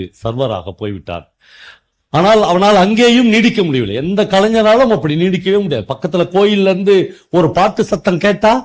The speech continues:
இவன் நேரா போய் கிச்சன்ல நின்னுக்குவான். தோசை சுடுற சத்தத்துல இந்த இசை நாதம் நம்முடைய காதுல விழாமல் இருக்கட்டும் என்று நினைப்பான். ராத்திரில அவனால் தூங்க முடியாது.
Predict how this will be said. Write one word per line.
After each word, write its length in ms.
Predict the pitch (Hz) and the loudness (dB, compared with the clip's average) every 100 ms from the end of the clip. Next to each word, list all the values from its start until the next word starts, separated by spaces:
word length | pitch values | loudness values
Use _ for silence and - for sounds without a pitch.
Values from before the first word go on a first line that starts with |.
| - _ _ _ | -8 _ _ _
இவன் 180 | 170 180 | 2 2
நேரா 300 | 180 214 247 | 4 4 4
போய் 220 | - 220 | 2 0
கிச்சன்ல 420 | - 220 269 254 190 | 0 -2 0 0 0
நின்னுக்குவான். 440 | 165 156 131 95 | -2 -2 -4 -4
தோசை 300 | 117 233 - | -2 -2 -2
சுடுற 280 | 240 - 202 | -2 0 0
சத்தத்துல 460 | 180 180 208 185 196 180 135 - - _ | 0 -2 -4 -2 0 2 0 -6 -20 _
இந்த 240 | 180 165 160 156 131 131 _ _ _ _ | -4 2 2 4 0 -4 _ _ _ _
இசை 260 | 196 - 262 | -8 0 2
நாதம் 400 | 254 196 208 214 | 4 4 4 4
நம்முடைய 300 | 190 170 160 147 | 2 2 0 0
காதுல 340 | 175 196 196 | 0 2 0
விழாமல் 480 | 160 175 214 226 214 | 0 2 2 2 2
இருக்கட்டும் 480 | 185 175 151 156 131 104 | 0 -2 -4 -6 -8 -10
என்று 180 | - 131 | -10 -8
நினைப்பான். 380 | 123 104 - 78 _ _ - _ | -6 -8 -10 -16 _ _ -20 _
ராத்திரில 460 | 156 220 - 202 180 | -2 0 0 2 2
அவனால் 300 | 165 185 180 | 2 0 -2
தூங்க 240 | 233 220 | -2 -2
முடியாது. 360 | 190 147 139 95 | 0 0 0 -2